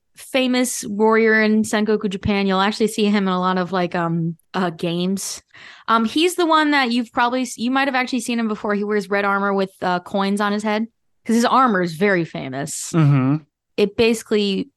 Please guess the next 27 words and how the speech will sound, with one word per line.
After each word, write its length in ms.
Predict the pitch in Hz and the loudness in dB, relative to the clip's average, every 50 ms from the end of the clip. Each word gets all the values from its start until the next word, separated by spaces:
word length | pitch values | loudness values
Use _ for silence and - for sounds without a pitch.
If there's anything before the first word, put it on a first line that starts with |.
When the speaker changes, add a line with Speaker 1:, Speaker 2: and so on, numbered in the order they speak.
| _ _ _ - | _ _ _ -6
Speaker 1:
was 380 | 180 185 202 196 196 185 - | 0 2 2 4 4 2 0
the 200 | - 214 202 190 | 0 0 0 0
six 320 | 185 - - 220 202 - - | 0 -2 -2 -2 -2 -2 -2
coins 640 | - 220 202 190 185 180 180 185 185 180 - - - | 0 2 2 4 4 2 2 2 0 0 -2 -4 -4
you 100 | 202 190 | -2 0
needed 320 | 185 180 180 180 175 165 - | 0 0 0 0 -2 -2 -2
to 360 | - 185 175 170 170 170 165 | -2 0 2 2 0 0 -2
get 220 | 160 - 175 170 170 | -2 -2 -2 -2 -2
across 680 | 165 - - 175 165 160 160 - - - - - - - _ - | -2 -2 -2 -2 -2 -2 -4 -6 -10 -14 -14 -16 -18 -20 _ -14
the 140 | 170 - 170 | -8 -6 -6
Sanzu 560 | 160 - - 160 165 202 240 269 349 349 339 | -4 -2 -2 0 2 2 2 2 2 2 2
River, 260 | 349 359 349 381 403 427 427 - _ _ _ - | 2 0 0 0 0 -2 -2 -6 _ _ _ -4
which 220 | 214 196 - - | -4 -4 0 0
is 240 | 196 180 165 - - | -2 0 -2 -4 -2
the 320 | - 185 180 180 180 185 175 | 0 2 2 4 4 4 4
river 240 | 190 202 190 190 196 | 2 2 2 2 0
of 60 | 185 | 2
the 120 | 185 180 | 2 0
underworld. 600 | 175 175 185 214 254 285 302 311 349 392 392 - - _ _ _ _ _ _ _ _ _ | 0 0 0 0 0 0 2 2 2 0 -2 -4 -8 _ _ _ _ _ _ _ _ _
Speaker 2:
Yeah. 280 | - 160 160 175 185 190 185 180 170 - 220 214 190 | -6 -4 -2 0 2 2 4 4 4 4 4 2 0
Speaker 1:
So 60 | - | 0
that, 200 | 233 240 226 - _ - - - | 0 0 0 -2 _ -14 -14 -14
<laughs> 140 | - - | -12 -10
so 320 | - - - - - 240 233 190 - | -10 -10 -8 -2 0 0 0 2 2
that 220 | 226 220 - - | 0 0 0 2
was 320 | - 233 226 - - - - - - | 2 0 2 0 -2 -8 -12 -8 -2
like, 340 | - 233 208 - - - - | 0 0 0 0 -4 -12 -20